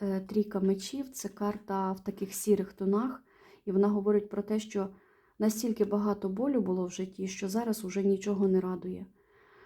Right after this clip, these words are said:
Е, треба полікувати себе. Це можливо зробити. По-перше, треба про це говорити. Не тримайте в собі. Можливо, навіть покричати, поплакати,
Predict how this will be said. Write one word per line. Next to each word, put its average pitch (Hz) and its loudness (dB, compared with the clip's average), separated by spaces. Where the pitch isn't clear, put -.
Е, 220 4
треба 294 4
полікувати 214 2
себе. 190 -6
Це 277 -4
можливо 240 2
зробити. 196 -8
По-перше, 269 -2
треба 214 2
про 185 -6
це 196 -4
говорити. 185 -4
Не 196 0
тримайте 185 2
в - -14
собі. 180 -8
Можливо, 208 4
навіть 196 6
покричати, 202 0
поплакати, 185 -4